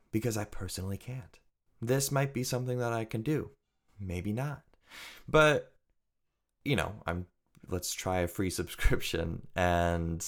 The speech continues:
let's put out a podcast and let's see how it goes and be all right with having nobody listen to it whatsoever.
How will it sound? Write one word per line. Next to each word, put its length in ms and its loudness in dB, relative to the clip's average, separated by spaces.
let's 180 -2
put 260 4
out 140 6
a 40 2
podcast 600 -2
and 140 0
let's 180 -4
see 200 0
how 180 0
it 80 -8
goes 360 0
and 220 -6
be 180 6
all 180 8
right 320 4
with 260 -2
having 360 0
nobody 500 0
listen 340 0
to 140 -4
it 160 -10
whatsoever. 600 -2